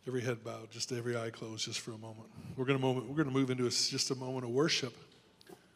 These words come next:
We're gonna close with just some worship, and here's what I want you to do in that time. I want you to take a few moments, and if you have an area of your life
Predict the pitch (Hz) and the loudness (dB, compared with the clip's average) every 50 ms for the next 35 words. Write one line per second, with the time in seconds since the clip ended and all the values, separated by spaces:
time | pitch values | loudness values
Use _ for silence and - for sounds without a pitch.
0 | _ - _ _ _ _ _ _ _ _ _ _ _ _ _ _ - - 123 131 | _ -20 _ _ _ _ _ _ _ _ _ _ _ _ _ _ -14 -10 -10 -8
1 | 127 - 156 147 139 120 127 123 - 143 127 - - 143 127 127 139 139 147 143 | -4 0 2 2 2 2 0 -2 0 2 2 2 2 2 2 2 2 2 2 2
2 | - 139 127 127 120 120 127 127 139 135 131 131 139 139 139 - 127 120 117 143 | 0 0 -2 -4 -4 -4 -4 0 0 0 0 0 -2 -2 -4 -4 -4 -2 0 2
3 | 151 139 127 127 135 135 135 135 - - - 165 151 135 123 120 120 113 120 120 | 2 2 2 -2 -2 -4 -4 -6 -6 -6 -6 -4 -4 -6 -6 -8 -10 -12 -12 -12
4 | 123 120 - - - 139 127 - 143 - - 147 143 147 151 165 147 120 120 - | -10 -8 -8 -6 -4 -4 -4 -6 -8 -8 -6 -4 -4 -2 -4 -4 -4 -6 -10 -10
5 | - 120 117 113 - 143 151 139 165 160 160 165 151 151 156 165 165 160 156 165 | -10 -10 -8 -2 0 2 2 4 2 2 0 0 0 2 2 2 4 2 2 0
6 | 170 170 170 135 110 - - - - - - - | 0 0 -2 -4 -6 -10 -14 -16 -20 -20 -20 -20